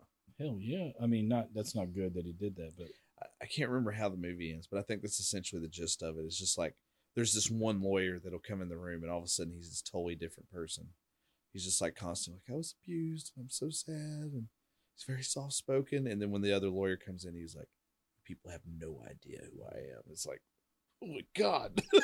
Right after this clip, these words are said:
Speaker 2: <laughs>
Speaker 1: What's wrong with this guy?
Speaker 2: It's a really, like, he does a really good job 'cause
Speaker 1: Look,
Speaker 2: it's
Speaker 1: we're
Speaker 2: super
Speaker 1: pleading
Speaker 2: believable.
Speaker 1: insanity.
Speaker 2: Yeah.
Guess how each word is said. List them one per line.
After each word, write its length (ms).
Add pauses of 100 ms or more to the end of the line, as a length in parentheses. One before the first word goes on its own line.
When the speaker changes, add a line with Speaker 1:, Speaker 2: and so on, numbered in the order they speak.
Speaker 2:
<laughs> 280
Speaker 1:
What's 160
wrong 180
with 80
this 140
guy? 260
Speaker 2:
It's 160
a 140
really, 400
like, 260 (540)
he 60
does 180
a 80
really 200
good 160
job 300
'cause 100
Speaker 1:
Look, 60
Speaker 2:
it's 60
Speaker 1:
we're 80
Speaker 2:
super 160
Speaker 1:
pleading 200
Speaker 2:
believable. 200
Speaker 1:
insanity. 360 (220)
Speaker 2:
Yeah. 300